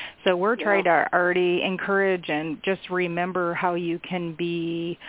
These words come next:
Speaker 1: focusing also on waste reduction for the holidays, thinking about don't go out and buy those plastic, um,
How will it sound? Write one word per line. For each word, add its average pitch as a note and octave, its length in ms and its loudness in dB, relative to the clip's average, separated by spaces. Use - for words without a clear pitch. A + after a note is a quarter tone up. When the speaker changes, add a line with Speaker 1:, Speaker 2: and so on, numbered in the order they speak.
Speaker 1:
focusing G#3+ 520 2
also G3 340 0
on E3+ 280 0
waste E3 320 -2
reduction D#3+ 720 -2
for E3+ 120 0
the E3+ 80 -2
holidays, E3 600 -2
thinking F#3 320 -2
about E3+ 400 -2
don't F3+ 180 0
go F3 180 2
out F3 220 4
and D#3+ 160 -2
buy E3 480 4
those F3 300 -2
plastic, D3 560 -2
um, E3+ 720 -4